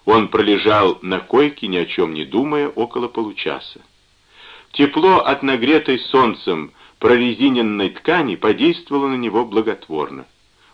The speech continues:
Он начал дремать и, наконец, заснул. Во сне он несколько раз сильно вздрагивал всем телом. Машина времени.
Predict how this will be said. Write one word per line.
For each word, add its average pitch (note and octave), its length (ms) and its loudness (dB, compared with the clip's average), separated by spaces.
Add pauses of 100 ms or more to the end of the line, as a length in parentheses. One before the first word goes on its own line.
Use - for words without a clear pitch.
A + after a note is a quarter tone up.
Он C3 180 2
начал F#2 380 -2
дремать D#2+ 720 -4
и, G2+ 60 -6
наконец, E2+ 500 -4
заснул. C#2 560 -12 (1000)
Во A#2 240 4
сне F3 260 2
он G3 200 4
несколько D#3+ 520 0
раз C3 200 0 (220)
сильно C#3+ 360 0
вздрагивал F#2+ 680 -2
всем D#2 340 -10
телом. C#2 440 -10 (3000)
Машина E3+ 520 2
времени. F2+ 680 0